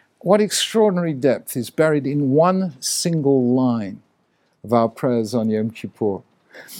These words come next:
And surely to goodness, um, the more we study our prayers, the more things of beauty we will see.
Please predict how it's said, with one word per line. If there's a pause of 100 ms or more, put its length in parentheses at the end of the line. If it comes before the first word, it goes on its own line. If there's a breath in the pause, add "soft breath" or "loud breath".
(220 loud breath)
And
surely
to
goodness,
um,
the
more
we
study
our
prayers,
the
more
things
of
beauty
we
will
see.